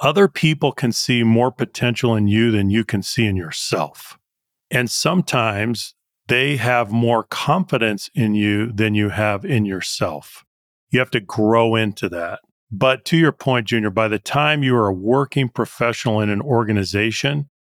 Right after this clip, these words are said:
you have to take primary accountability for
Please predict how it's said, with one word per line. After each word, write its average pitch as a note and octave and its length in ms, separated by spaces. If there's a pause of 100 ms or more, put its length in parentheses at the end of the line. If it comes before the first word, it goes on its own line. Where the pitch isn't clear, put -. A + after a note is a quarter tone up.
(120)
you C3 260
have C#3+ 300
to B2 120
take A#2 640 (280)
primary C#3+ 800
accountability G#2+ 1200 (640)
for G#2+ 680